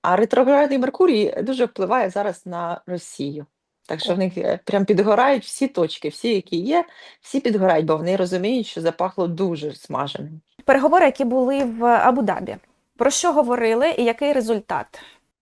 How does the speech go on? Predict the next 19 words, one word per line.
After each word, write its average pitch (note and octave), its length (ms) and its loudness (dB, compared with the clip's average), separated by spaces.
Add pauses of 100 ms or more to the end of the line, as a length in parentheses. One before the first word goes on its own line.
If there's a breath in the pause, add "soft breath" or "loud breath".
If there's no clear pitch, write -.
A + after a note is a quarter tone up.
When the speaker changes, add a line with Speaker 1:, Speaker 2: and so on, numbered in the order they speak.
(380)
Speaker 1:
Я F3 160 -2
думаю, F3+ 320 2
тут F3 180 -4
питання, F3+ 640 -2
а, E3 40 -10
дивіться, D#3+ 480 -4 (160)
ми, E3+ 440 -4 (580)
з F3 160 0
нашої E3 420 0
б-, E3 140 0
з E3 100 -2
боку, D#3 520 0
я D3 140 -2
питаю, C#3 600 -2
болюча G3+ 440 -2
тема A#3+ 260 -4
була F3+ 240 -4
про, G3 440 -4 (600)
а, E3+ 200 -14